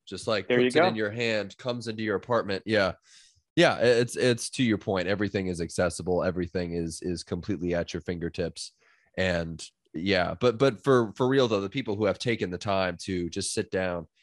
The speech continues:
Speaker 1: and maybe watch a couple of YouTube videos on fitness, but, you know, from a few reliable sources, they tend to know more than just the average trainer.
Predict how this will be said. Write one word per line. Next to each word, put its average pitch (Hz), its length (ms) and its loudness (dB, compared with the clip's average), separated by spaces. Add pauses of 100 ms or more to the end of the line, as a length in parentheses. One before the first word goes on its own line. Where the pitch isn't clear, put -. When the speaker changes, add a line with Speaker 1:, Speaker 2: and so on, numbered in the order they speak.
(280)
Speaker 1:
and 95 180 -2
maybe 101 200 2
watch 95 320 0
a - 20 -20
couple 92 200 -6
of 87 60 -10
YouTube 90 280 -8
videos 85 420 -6
on 90 180 -2
fitness, 87 600 -8
but, - 140 -8
you 92 100 -10
know, 85 240 -10
from 92 140 -4
a 90 40 -8
few 92 220 -8
reliable 87 440 -4
sources, 87 520 -6 (360)
they 113 260 2
tend 107 320 -2
to 110 100 -4
know 98 200 0
more 92 320 -2
than 87 140 -6
just 87 200 -10
the 82 160 -8
average 82 340 -6
trainer. 73 400 -14